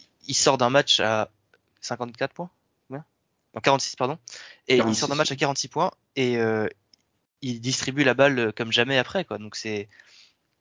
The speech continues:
Speaker 1: c'est ça pour moi si, qui, qu'il faut voir dans la ligne de, de, à sept à dix-huit de trois points, à trois points de Grant Williams. C'est que
Speaker 2: C'est
Speaker 1: les ballons, il les a et ils sont excellents. Et, euh, et c'est, c'est des, sur des plays que Tatum force pas et il trouve le,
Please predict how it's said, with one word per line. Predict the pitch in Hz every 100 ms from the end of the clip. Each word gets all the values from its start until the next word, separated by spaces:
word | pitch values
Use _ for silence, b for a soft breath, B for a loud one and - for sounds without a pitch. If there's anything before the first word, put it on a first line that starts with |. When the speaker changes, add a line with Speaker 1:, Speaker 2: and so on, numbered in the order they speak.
| _ _ _ -
Speaker 1:
c'est | - 123
ça | 156 127 _ _
pour | - 123
moi | 131
si, | - 117
qui, | 110 113 110 104 101 _ _
qu'il | - -
faut | 117
voir | 123 113
dans | 110
la | 104
ligne | 113 113
de, | 107 104
de, | 104 101
à | 104
sept | -
à | 113
dix-huit | 110 113
de | 110 104
trois | -
points, | - 113 107 104
à |
trois | 101 113
points | 110 104
de | 101
Grant | 107 -
Williams. | 110 101 -
C'est | 117
que | - 107 101
Speaker 2:
C'est | B B B _ -
Speaker 1:
les | 117
ballons, | 117 131 147
il | 117
les | 110 135
a | 143
et | 104
ils |
sont | 101 - -
excellents. | - - 120 135 139 _ _ -
Et, | 107 98
euh, | 98 98 98 _ _ _ -
et | -
c'est, | 110 -
c'est | 117
des, | 110 104 _ _ _ _
sur | - 95
des | 110
plays | - 131 -
que | - 104
Tatum | - 110 120 117
force | 113 -
pas | - 131 113
et |
il | 98
trouve | - 113 104
le, | 101 101